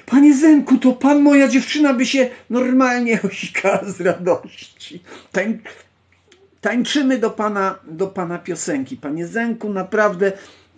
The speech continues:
prosiłbym o autograf dla mojej dziewczyny. E, tak. E, tak,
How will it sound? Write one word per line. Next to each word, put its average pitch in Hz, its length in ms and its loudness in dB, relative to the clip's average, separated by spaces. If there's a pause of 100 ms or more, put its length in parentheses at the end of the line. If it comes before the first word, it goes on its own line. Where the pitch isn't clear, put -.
prosiłbym 202 640 -2
o 143 100 -6 (100)
autograf 196 680 -2
dla 160 160 -12
mojej 160 360 -12
dziewczyny. - 560 -16 (1200)
E, 147 80 -2 (480)
tak. - 380 -6 (1600)
E, 127 460 -6 (520)
tak, 113 340 -8